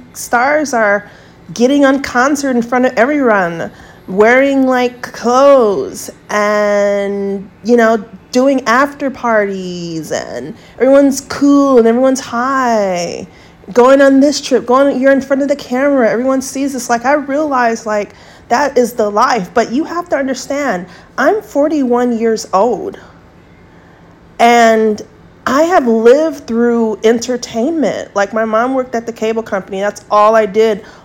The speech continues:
all day was sit up and watch massive hours of T V.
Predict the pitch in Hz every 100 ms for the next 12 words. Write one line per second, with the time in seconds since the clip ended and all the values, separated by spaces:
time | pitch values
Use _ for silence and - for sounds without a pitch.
0 | - 214 220 214 226 240 202 - 247 226
1 | 220 208 208 196 - 208 202 202 202 233
2 | 226 220 196 - 180 196 202 190 180 -
3 | - 185 180 185 180 - 190 185 359 359
4 | 71